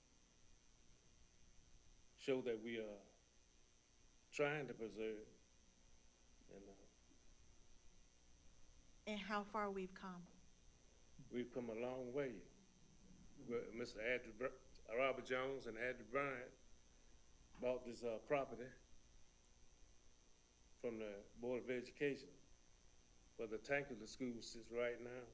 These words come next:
Speaker 1: And, uh, with, uh, we were trying to restore it ourselves, but our funds ran out, and, uh, <laughs> Auburn University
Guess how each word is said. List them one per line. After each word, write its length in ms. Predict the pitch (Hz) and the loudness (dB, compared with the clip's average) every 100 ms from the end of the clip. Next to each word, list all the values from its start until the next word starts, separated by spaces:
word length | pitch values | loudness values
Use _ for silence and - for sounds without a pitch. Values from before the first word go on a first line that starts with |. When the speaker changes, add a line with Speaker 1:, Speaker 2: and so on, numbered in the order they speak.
| 101 | -8
Speaker 1:
And, 100 | 104 | -6
uh, 40 | 101 98 98 - - - - - - - - - - - - - - - - - - - - - - - - - | -6 -8 -14 -16 -18 -20 -18 -18 -16 -16 -16 -16 -16 -16 -16 -16 -14 -16 -18 -18 -20 -18 -16 -16 -18 -18 -18 -10
with, 140 | 104 | -4
uh, 40 | 107 104 95 92 - - - - - - - - - - - - - - - - - - - - - | -2 -2 -4 -10 -16 -18 -18 -16 -16 -16 -18 -18 -16 -16 -16 -16 -16 -16 -18 -16 -16 -16 -16 -16 -4
we 100 | 123 | 0
were 140 | 120 110 | 0 0
trying 360 | 131 135 139 | 2 4 4
to 180 | 123 113 104 | 0 -2 -2
restore 460 | 117 - 135 131 | -4 4 6 6
it 100 | 113 113 | 2 0
ourselves, 600 | 110 104 - 135 120 - | 0 -2 2 2 2 0
but 120 | 110 | 2
our 160 | 117 123 110 - | 4 2 0 -2
funds 320 | 139 139 117 | 0 2 0
ran 240 | 113 113 110 | 0 2 2
out, 240 | 107 107 107 - - 98 | 0 -4 -8 -16 -12 -8
and, 100 | 101 | -6
uh, 1160 | 98 98 - - - - - - - 151 - 180 - 165 - 113 | -6 -8 -10 -16 -10 -10 -10 -14 -10 -10 0 0 0 -6 -2 4
<laughs> 0 | |
Auburn 300 | 123 123 123 | 4 4 4
University 640 | 123 117 117 147 139 123 | 4 2 4 4 4 -2